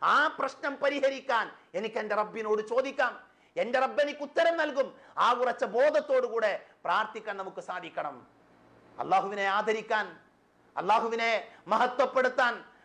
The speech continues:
പ്രാർത്ഥനയേക്കാൾ ശ്രേഷ്ഠമായ ഒന്നുമില്ല എന്ന് നബി സല്ലല്ലാഹു അലൈഹി വസല്ലമ പഠിപ്പിച്ചത് ഹദീസുകളിൽ നമുക്ക് കാണാൻ സാധിക്കും. നിങ്ങൾ അള്ളാഹുവിനോട് ചോദിക്കണം, നിങ്ങൾ അള്ളാഹുവിനോട് പ്രാർത്ഥിക്കണം.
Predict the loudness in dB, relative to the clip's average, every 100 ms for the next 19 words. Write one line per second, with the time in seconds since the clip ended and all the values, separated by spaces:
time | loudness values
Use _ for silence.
0 | _ 2 2 2 -2 2 4 4 2 0
1 | 2 0 0 -2 2 2 4 2 0 -2
2 | 0 2 2 0 -6 -12 -14 _ -10 -10
3 | -6 -4 -2 0 0 0 -2 -6 -8 -6
4 | -4 -2 -4 -8 -10 -8 -8 -8 -16 -10
5 | -6 -4 -4 -4 -4 -6 -4 -4 -4 -4
6 | -6 -6 -12 -16 -20 _ _ _ -4 0
7 | 2 2 2 2 0 2 0 0 -2 -2
8 | -4 -14 _ _ _ -4 0 4 4 2
9 | 2 2 2 2 0 2 2 0